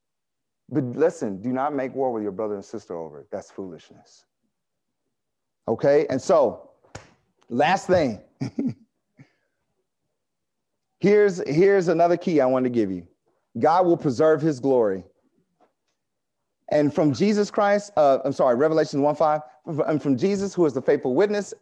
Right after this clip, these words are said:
and the first begotten of the dead and the prince of the kings of the earth, unto him that is, that loved us and washed us from our sins in his own blood and hath made us kings and priests unto God and his Father, to him be glory and dominion forever and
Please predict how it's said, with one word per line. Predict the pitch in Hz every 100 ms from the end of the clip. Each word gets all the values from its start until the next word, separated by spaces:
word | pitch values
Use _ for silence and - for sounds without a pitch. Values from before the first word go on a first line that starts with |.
| -
and | 131
the |
first | 123 160 143
begotten | 120 170 175
of | 143
the | 127
dead | 175 202
and | 180
the |
prince | 127 175 156
of |
the | 131
kings | 123 160 123
of | 120
the |
earth, | 170 185
unto | 147 123
him | 135 170 151
that | 127
is, | 113 - -
that | 120 120
loved | 123 170 185
us | 196 196 - _
and | 127 123
washed | 156 185
us | 185 -
from | 156 147
our | 143
sins | 190 180 170
in | 147
his | 135 127
own | 147 139
blood | 147 175 180 - -
and | 139
hath | 139
made | 139 170
us | 147 -
kings | 196 202 208
and | 208
priests | - 202 202 - _ _ _ _
unto | 151 190 208
God | 185 190 190
and | 165
his | 160 -
Father, | 175 160
to | 151
him | 143 165
be | 139
glory | 120 143 165 180
and | 139
dominion | 123 131 151 156
forever | 147 127 - 156 147 156 156 - _
and | 143 135